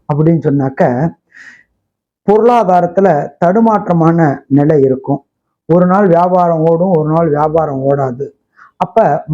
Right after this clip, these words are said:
மன உளைச்சல்களும் சங்கடங்களும் வந்துகிட்டே இருக்கும். அப்ப இந்த சங்கடங்கள் அத்தனையும் இந்த குரு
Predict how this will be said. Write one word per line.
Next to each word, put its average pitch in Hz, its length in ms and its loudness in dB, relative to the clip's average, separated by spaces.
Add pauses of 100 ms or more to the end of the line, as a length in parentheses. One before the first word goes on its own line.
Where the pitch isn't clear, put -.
மன 226 260 2 (140)
உளைச்சல்களும் 165 680 0 (220)
சங்கடங்களும் 156 760 -2 (180)
வந்துகிட்டே 143 540 0
இருக்கும். 135 300 -8 (600)
அப்ப 220 220 0 (140)
இந்த 202 180 2 (140)
சங்கடங்கள் 190 520 0
அத்தனையும் 156 500 -2 (180)
இந்த 170 180 2 (300)
குரு 180 140 2